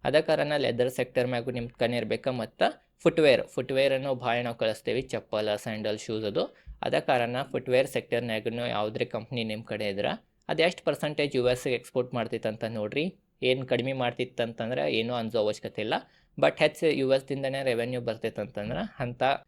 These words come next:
ಕಂಪ್ನಿಗಳಿಂದ ಸದ್ಯರೇ ದೂರ ಇರೋದನ್ನ ಭಾಳ ಒಳ್ಳೇದಂತ ನನಗನ್ನಿಸ್ತೈತಿ. ವೀಕ್ಷಕರೇ, ಇವ ಎಲ್ಲ ಸೆಕ್ಟರ್ಗಳಿದ್ದು ಇವೆಲ್ಲ ಸೆಕ್ಟರ್ಗೊಳಗ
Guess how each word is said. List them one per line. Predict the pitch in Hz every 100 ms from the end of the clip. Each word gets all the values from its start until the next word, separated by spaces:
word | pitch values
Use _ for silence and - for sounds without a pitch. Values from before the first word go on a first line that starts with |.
| _
ಕಂಪ್ನಿಗಳಿಂದ | 127 120 120 123 117 110 117
ಸದ್ಯರೇ | 151 - - 113 127 151 175
ದೂರ | 139 139
ಇರೋದನ್ನ | 131 123 117 117 151
ಭಾಳ | 151 120 113
ಒಳ್ಳೇದಂತ | 110 104 101 95 110
ನನಗನ್ನಿಸ್ತೈತಿ. | 165 175 113 110 107 - 113 - 98 - _ -
ವೀಕ್ಷಕರೇ, | 185 - 233 214 202
ಇವ | 156 135 175
ಎಲ್ಲ | 139 135
ಸೆಕ್ಟರ್ಗಳಿದ್ದು | 151 - - 131 127 117 143 226 - _ -
ಇವೆಲ್ಲ | 151 160 143 156
ಸೆಕ್ಟರ್ಗೊಳಗ | 160 120 - 135 127 117 120